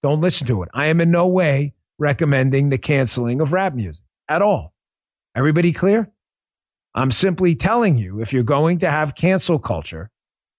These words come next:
and you want cancel culture as some societal bedrock moving forward, then eventually it's going to cannibalize and eat you all alive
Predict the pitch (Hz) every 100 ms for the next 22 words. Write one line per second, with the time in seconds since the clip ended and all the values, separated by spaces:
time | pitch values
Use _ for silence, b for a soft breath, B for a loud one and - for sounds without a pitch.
0 | _ 120 123 127 165 165 165 190 - 165
1 | 135 - 117 - 110 - 123 117 - -
2 | 131 123 - 127 - 139 151 147 131 151
3 | 156 143 113 110 120 139 127 139 - 107
4 | 85 110 - _ _ _ _ _ _ _
5 | _ _ _ - 127 120 117 - _ _
6 | _ _ 131 110 196 202 139 113 123 143
7 | 123 160 139 127 117 143 139 131 131 123
8 | 127 131 123 123 - 123 110 107 101 87
9 | 62